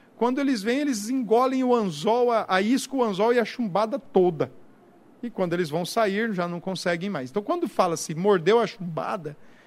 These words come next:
é porque veio com muita sede ao pote, veio muito voraz, né? Seria aquele zagueirão que deu aquele carrinho com tudo e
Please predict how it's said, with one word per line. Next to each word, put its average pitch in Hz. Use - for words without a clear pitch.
é -
porque -
veio 220
com -
muita 240
sede 233
ao 240
pote, 170
veio 165
muito 220
voraz, 180
né? 190
Seria 240
aquele 240
zagueirão 196
que 208
deu 202
aquele 214
carrinho 185
com 233
tudo 233
e 240